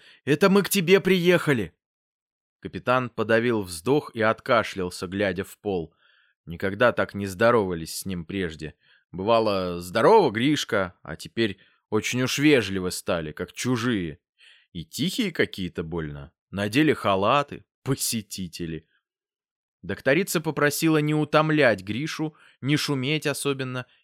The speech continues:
и сама ушла. Ребята проводили ее беспомощными взглядами, потом расселись. Никто не знал, что надо сперва сказать. «Ну как?» спросил Костя. «Да ничего»,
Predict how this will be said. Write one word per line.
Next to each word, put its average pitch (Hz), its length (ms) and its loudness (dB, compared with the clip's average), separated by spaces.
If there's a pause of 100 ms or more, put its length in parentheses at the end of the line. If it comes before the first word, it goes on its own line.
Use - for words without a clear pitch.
и 143 80 -8
сама 135 400 4
ушла. 80 560 -6 (560)
Ребята 160 420 2
проводили 139 560 2
ее 127 300 2
беспомощными 120 840 -2
взглядами, 110 600 0
потом 180 380 0
расселись. 104 760 0 (260)
Никто 101 260 -2
не 160 140 0
знал, 98 360 -2
что - 300 -6
надо 90 220 -6
сперва 87 400 -6
сказать. 80 560 -10 (920)
«Ну 156 140 0
как?» 151 460 2 (220)
спросил 113 540 -4
Костя. - 440 -6 (880)
«Да 123 140 0
ничего», 113 680 -4